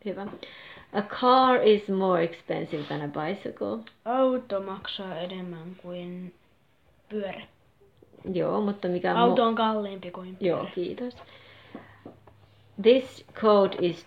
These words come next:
Speaker 1: too expensive.
Speaker 2: Tämä takki on liian... Tämä takki maksaa liikaa. On liian
Speaker 1: Expensive.
Speaker 2: liian kallis.
Speaker 1: Joo. I will have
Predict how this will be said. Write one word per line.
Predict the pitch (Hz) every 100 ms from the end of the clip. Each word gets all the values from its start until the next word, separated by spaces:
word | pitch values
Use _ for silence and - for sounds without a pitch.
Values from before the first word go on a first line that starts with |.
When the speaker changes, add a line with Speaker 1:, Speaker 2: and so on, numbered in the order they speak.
| -
Speaker 1:
too | 170 156
expensive. | 147 - - 180 196 220 208 220 - _ -
Speaker 2:
Tämä | 226 226 214 202 196 190 185 - - _ _ _ _ _ _ _ _ _ _ _ _ _
takki | 208 208 208 _ - 190
on | 175 175 180
liian... | 185 185 180 170 175 170 _ _ _ _ _ _ _ _ _
Tämä | 262 254
takki | 233 233 233
maksaa | 220 226 226 - 196 180
liikaa. | 185 190 - - - - _ _ _ _ _ _ _ _ _ _ _ _ -
On | 208 214
liian | 208 202 190 190 190 190 190 - -
Speaker 1:
Expensive. | 196 - 190 214 226 - _ _ _
Speaker 2:
liian | 208 220 226 214
kallis. | 214 196 - -
Speaker 1:
Joo. | 240 285 _ - - - - - _ _ - - 214 214
I | 226 226 220 214
will | 196 185 175
have | 175 185 180 170 160 -